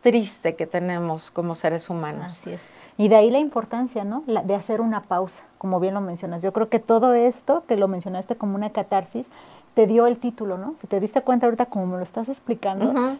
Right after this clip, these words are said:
Speaker 2: es el momento de muchas veces respirar,
Speaker 1: Sí.
Speaker 2: tomarse ese tiempo y hacer una pausa. A ver, vamos muy acelerados,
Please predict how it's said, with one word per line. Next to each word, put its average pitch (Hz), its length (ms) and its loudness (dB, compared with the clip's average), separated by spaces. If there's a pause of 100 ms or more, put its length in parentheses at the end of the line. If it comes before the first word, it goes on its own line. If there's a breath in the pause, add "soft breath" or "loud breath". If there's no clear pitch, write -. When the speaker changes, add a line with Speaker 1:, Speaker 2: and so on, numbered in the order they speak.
(160)
Speaker 2:
es 226 180 0
el 254 60 4
momento 233 440 2
de 233 180 2
muchas 226 260 -2
veces 233 220 -4 (840 soft breath)
respirar, 214 580 6
Speaker 1:
Sí. - 40 -20 (300)
Speaker 2:
tomarse 226 360 2
ese 240 140 -4
tiempo 226 380 -2
y 226 60 2
hacer 202 260 0
una 214 220 2
pausa. 185 340 2
A 196 60 -2
ver, 208 160 2
vamos 220 320 0
muy 247 180 6
acelerados, 226 760 2